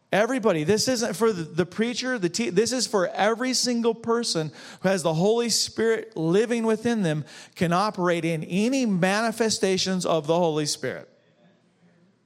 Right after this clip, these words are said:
Any. Especially the ones you don't like.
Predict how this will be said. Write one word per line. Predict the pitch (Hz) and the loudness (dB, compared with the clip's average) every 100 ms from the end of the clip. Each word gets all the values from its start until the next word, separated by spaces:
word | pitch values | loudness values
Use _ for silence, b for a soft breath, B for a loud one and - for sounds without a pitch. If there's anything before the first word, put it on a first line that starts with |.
| - | -2
Any. | 220 254 160 - - _ _ _ _ _ _ _ _ _ _ | 0 0 -2 -6 -18 _ _ _ _ _ _ _ _ _ _
Especially | - 214 247 226 233 | -2 0 2 2 2
the | |
ones | 208 196 | 2 0
you | 160 | 0
don't | 170 156 | 0 0
like. | 127 98 | -2 -4